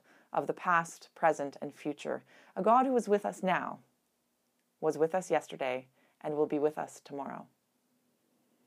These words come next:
And so we can face the uncertainty of our future with hope and even joy, because, as Matt Rawle writes, God loves us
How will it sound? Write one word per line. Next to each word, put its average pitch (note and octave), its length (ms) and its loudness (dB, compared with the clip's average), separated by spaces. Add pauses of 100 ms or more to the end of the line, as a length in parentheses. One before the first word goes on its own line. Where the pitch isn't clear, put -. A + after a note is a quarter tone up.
(540)
And A3+ 140 2
so C#4+ 160 10
we C#4 160 6
can D4 180 2
face E4+ 360 -2 (100)
the G3 140 4
uncertainty G#3+ 520 2
of G3 100 4
our F#3 120 6
future B3 420 0
with E3+ 160 2
hope - 420 0 (300)
and A#3+ 140 4
even D#4+ 280 6
joy, C#3 400 4 (500)
because, G#3+ 520 6
as F#3 180 2
Matt F#3+ 240 4
Rawle F3+ 340 6
writes, D#3 520 0 (600)
God F3+ 240 4
loves D3+ 300 4
us - 420 -4